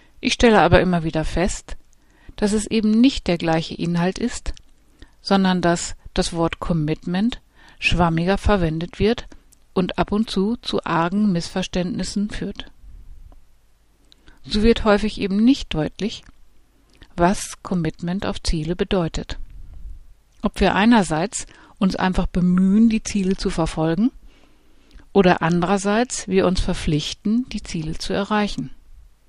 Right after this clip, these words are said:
Und dazwischen liegen bekanntlich Welten und die Existenz ganzer Firmen. Mein Appell: Hören Sie genau hin,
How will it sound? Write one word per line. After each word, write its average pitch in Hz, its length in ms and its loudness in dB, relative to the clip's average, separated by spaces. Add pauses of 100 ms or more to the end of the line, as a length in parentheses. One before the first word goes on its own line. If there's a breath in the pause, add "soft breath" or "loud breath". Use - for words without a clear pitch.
(420 soft breath)
Und 196 280 0
dazwischen 175 800 0 (240 loud breath)
liegen 185 280 0
bekanntlich 160 600 -4
Welten 165 480 -4 (400 loud breath)
und 208 140 -2
die 190 100 0
Existenz - 600 -4
ganzer 185 260 -6
Firmen. 160 420 -4 (3000 soft breath)
Mein 190 240 4
Appell: 220 420 0 (1080)
Hören 214 340 4
Sie 185 80 0
genau 160 300 -2
hin, 196 260 0